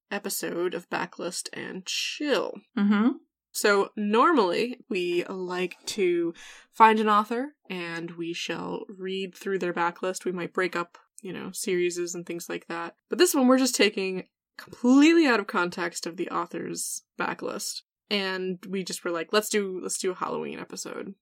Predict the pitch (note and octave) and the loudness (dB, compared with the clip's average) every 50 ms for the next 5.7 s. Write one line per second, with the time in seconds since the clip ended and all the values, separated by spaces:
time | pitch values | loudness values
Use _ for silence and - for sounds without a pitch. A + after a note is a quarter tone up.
0 | _ - A#3 G#3 G#3+ D3+ D#3+ E3+ - - - - - - - G3+ G#3 - _ _ | _ -8 -8 -6 -6 -6 -6 -4 -6 -6 -6 -8 -10 -12 -14 -14 -16 -20 _ _
1 | _ _ - F3 - F#3+ F3 F3 E3 D#3+ - - F3 E3+ E3+ - _ _ _ _ | _ _ -18 -10 -6 -4 -2 -2 -4 -6 -4 -4 -4 -4 -4 -8 _ _ _ _
2 | - F#3+ G#3 A3 A#3+ C4 C#4+ D4+ D4 - A3 G3 F#3 E3+ E3+ E3 E3 E3 E3 E3+ | -6 2 4 4 6 6 4 2 2 0 0 0 0 -2 -4 -4 -8 -10 -12 -12
3 | F3 _ _ _ _ _ _ - G#3 F#3+ G3 G#3+ A#3 B3 B3+ A#3+ A3 A3+ A#3+ C4+ | -14 _ _ _ _ _ _ -10 -8 -4 0 2 4 4 4 4 4 4 4 4
4 | C4 G3 E3 F3 E3+ E3 D#3+ - - - - - - _ _ _ _ _ _ _ | 4 2 2 0 -2 -4 -4 -6 -10 -12 -12 -14 -18 _ _ _ _ _ _ _
5 | _ _ _ - - E3+ D#3+ - - D#3 - - F#3+ | _ _ _ -4 -2 -2 -2 -2 -4 -6 -8 -10 -14